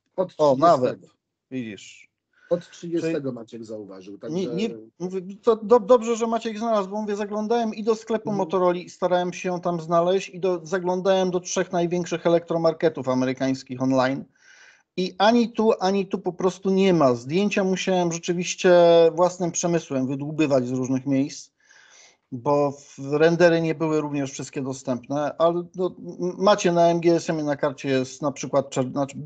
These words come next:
Speaker 2: przynajmniej czerwona w-,
Speaker 1: Tak,
Speaker 2: e,
Speaker 1: i
Speaker 2: z
Speaker 1: w
Speaker 2: każdej
Speaker 1: newsie,
Speaker 2: strony.
Speaker 1: w newsie też jest, oba kolorki są pokazane.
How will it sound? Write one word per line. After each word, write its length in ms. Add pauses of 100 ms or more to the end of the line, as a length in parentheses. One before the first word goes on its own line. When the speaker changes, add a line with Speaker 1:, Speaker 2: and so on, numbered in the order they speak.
Speaker 2:
przynajmniej 440
czerwona 600
w-, 200
Speaker 1:
Tak, 100
Speaker 2:
e, 420
Speaker 1:
i 240
Speaker 2:
z 100
Speaker 1:
w 40
Speaker 2:
każdej 300
Speaker 1:
newsie, 140
Speaker 2:
strony. 360
Speaker 1:
w 40
newsie 340
też 280
jest, 360 (200)
oba 240
kolorki 480
są 200
pokazane. 600